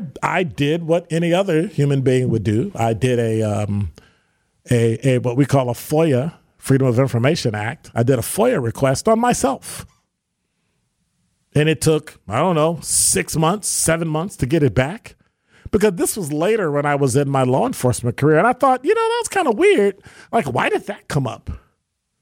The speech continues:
I mean, I'd been cleared to go some other places in America. So I thought, eh, it's no big deal. Come to find out,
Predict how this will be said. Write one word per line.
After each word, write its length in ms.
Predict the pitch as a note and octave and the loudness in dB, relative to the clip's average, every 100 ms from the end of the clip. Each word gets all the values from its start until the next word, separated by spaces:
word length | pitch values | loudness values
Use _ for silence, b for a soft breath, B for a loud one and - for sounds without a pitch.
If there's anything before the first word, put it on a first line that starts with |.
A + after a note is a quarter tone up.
| _ _ _ _ _ _ _ _ _ _ _ _ - | _ _ _ _ _ _ _ _ _ _ _ _ -2
I 60 | G3 | 0
mean, 180 | G3+ F#3 | 2 2
I'd 240 | G3+ G#3+ | 0 0
been 140 | G3 | 0
cleared 440 | - - F#3+ G3 A3 | -2 0 2 2 0
to 60 | D3 | 0
go 460 | E3 D#3 D#3 D3 | 2 2 2 0
some 400 | D3 - E3+ D#3+ | -4 0 0 2
other 220 | D#3 F3+ | 2 0
places 560 | - D3 B2+ - B2 A2+ | -4 -2 -2 -2 -4 -2
in 160 | A#2+ A2 | -2 0
America. 560 | A#2 G#2+ G#2+ - D3+ | 0 0 0 0 0
So 260 | G3+ C4 B3 | 2 2 2
I 100 | C#4+ | 2
thought, 320 | - D4+ C#4+ | 2 2 0
eh, 180 | F4 G#4 | -2 -2
it's 140 | - | 0
no 160 | G#3 A#3+ | 0 2
big 200 | G#3+ F#3+ | 2 0
deal. 360 | A#3 G3 G3+ - b b b _ _ - | -2 -2 -2 -8 b b b _ _ -2
Come 240 | A#3 B3 | -2 -2
to 40 | |
find 380 | G3 A3 G#3+ F#3+ | -2 0 0 0
out, 340 | B3+ G#3 D#3+ | 0 0 -2